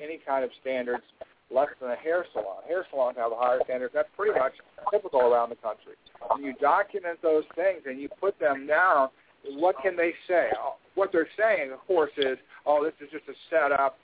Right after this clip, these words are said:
This, you guys just have an agenda. Your agenda is anti, anti-abortion." So what? Reality is the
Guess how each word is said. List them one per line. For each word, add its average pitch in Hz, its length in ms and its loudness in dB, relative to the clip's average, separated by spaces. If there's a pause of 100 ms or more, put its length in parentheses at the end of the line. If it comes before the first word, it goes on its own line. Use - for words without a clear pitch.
(160)
This, 143 100 -10 (280)
you 165 80 -4
guys 151 240 4 (160)
just 151 240 -2
have 143 240 2
an 127 260 -8
agenda. 147 320 -4
Your 160 240 2
agenda 139 400 -2
is 127 400 -6 (300)
anti, 139 540 2 (540)
anti-abortion." 147 840 0 (360)
So 170 140 2
what? 180 260 4 (800)
Reality 165 580 2
is 139 140 2 (100)
the 127 80 -10